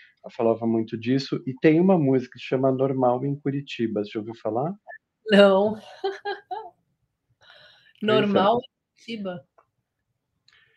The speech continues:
Speaker 1: Então, você já foi pra Curitiba, você conhece Curitiba, eu nasci em Curitiba.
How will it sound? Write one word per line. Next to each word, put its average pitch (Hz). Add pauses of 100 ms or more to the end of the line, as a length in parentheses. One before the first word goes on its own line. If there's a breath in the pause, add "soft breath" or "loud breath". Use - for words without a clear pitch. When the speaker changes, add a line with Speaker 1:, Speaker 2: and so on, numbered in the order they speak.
(260)
Speaker 1:
Então, 156
você 143
já 170
foi 175
pra 170
Curitiba, 127
você 123
conhece 120
Curitiba, 117 (680)
eu 120
nasci 131
em 123
Curitiba. 107